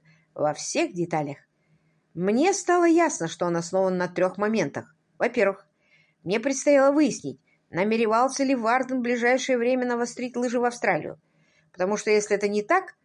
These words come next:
все мои прекрасные теории ничего не стоили.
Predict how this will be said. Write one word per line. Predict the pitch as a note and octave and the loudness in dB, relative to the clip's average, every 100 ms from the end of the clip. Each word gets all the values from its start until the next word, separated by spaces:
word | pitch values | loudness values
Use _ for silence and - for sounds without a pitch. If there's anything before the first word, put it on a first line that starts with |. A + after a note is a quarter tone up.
| _ | _
все | - - F#3+ A3 | -12 -2 0 2
мои | A3 | 0
прекрасные | G#3 G#3 G3+ G#3 G3+ F3+ | 0 -2 0 0 0 -4
теории | F3 F#3+ B3+ | -2 0 2
ничего | B3+ A3 A3+ - E3+ F3+ | 0 -2 -4 -4 -2 -2
не | F#3+ | -4
стоили. | - - C#3+ A#2+ - | -6 -4 -4 -6 -14